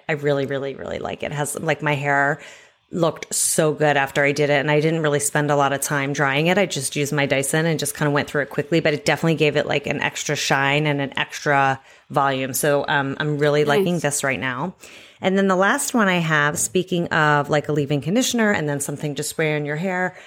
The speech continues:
Speaker 1: when you're going to dry it, this is a everyday hydrating hair balm by I G K. And it's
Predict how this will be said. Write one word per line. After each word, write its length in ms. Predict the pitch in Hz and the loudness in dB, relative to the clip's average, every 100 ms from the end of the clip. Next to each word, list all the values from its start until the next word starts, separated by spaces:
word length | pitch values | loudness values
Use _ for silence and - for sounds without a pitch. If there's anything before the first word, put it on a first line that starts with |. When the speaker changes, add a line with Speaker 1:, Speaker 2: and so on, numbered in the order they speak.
| - _ | -20 _
Speaker 1:
when 120 | 156 | -6
you're 80 | 151 | -2
going 200 | 156 143 | 0 -2
to 40 | |
dry 280 | 143 220 214 | 0 2 4
it, 160 | 180 - | 2 0
this 200 | 220 214 | -2 0
is 160 | 254 233 | 0 2
a 320 | 208 190 185 - | 4 2 0 -2
everyday 520 | 175 190 175 170 165 | 0 0 2 2 2
hydrating 680 | - 170 170 170 160 160 143 | 0 -2 0 0 0 -2 -6
hair 260 | 143 147 | 0 0
balm 540 | 151 196 208 233 269 269 - - _ | 2 2 2 2 0 -4 -20 -20 _
by 160 | 175 | 0
I 160 | - 165 | 2 0
G 200 | 160 175 | 0 -6
K. 580 | 165 160 151 160 247 262 _ _ _ | -6 0 2 2 0 -4 _ _ _
And 540 | - 185 180 175 175 165 | 0 2 4 4 0 -2
it's 320 | 190 180 - | -2 -2 -6